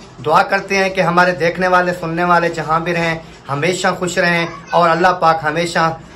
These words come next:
सबको अपनी हिफ्ज़ व ईमान में रखे जी। और इस नेक दुआ के साथ व्लॉग का आगाज़ करते हैं और आज का व्लॉग तमाम बहन भाइयों के साथ करते हैं जी शेयर। इधर जी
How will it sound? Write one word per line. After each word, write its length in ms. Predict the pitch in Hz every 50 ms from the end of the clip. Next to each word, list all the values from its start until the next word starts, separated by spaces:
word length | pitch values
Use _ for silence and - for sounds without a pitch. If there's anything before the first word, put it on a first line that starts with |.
| - -
सबको 320 | 190 196 180 180 - 180
अपनी 260 | 175 165 - 175 165 160
हिफ्ज़ 240 | 165 170 170 -
व 120 | 156 160 160
ईमान 300 | 156 151 151 143 131 120
में 100 | 117 117
रखे 240 | 113 113 - - 117
जी। 200 | 104 110 113 110 107 - - - - -
और 200 | - 170 180 190 196
इस 160 | 196 196 196
नेक 260 | 185 196 208 214 -
दुआ 180 | 180 190 196 202
के 120 | 202 208 190
साथ 600 | - 202 185 190 185 - - - - - - -
व्लॉग 360 | 139 147 160 175 196 185 - -
का 100 | 175 175
आगाज़ 380 | 175 165 147 147 156 185 - -
करते 300 | 196 185 185 185 190 185
हैं 100 | 185 185
और 160 | 175 170 170
आज 220 | 165 160 175 170 170
का 100 | 180 165
व्लॉग 340 | 156 160 160 156 156 156 -
तमाम 260 | 151 151 151 147 143
बहन 180 | 135 143 139 135
भाइयों 200 | 139 139 135 127
के 120 | 127 127
साथ 200 | 127 139 131 127
करते 240 | 135 131 123 131 131
हैं 100 | 131 131 127
जी 80 | 147 151
शेयर। 560 | - - - 120 104 95 92 - - - -
इधर 180 | 139 135 147 147
जी 200 | 139 151 147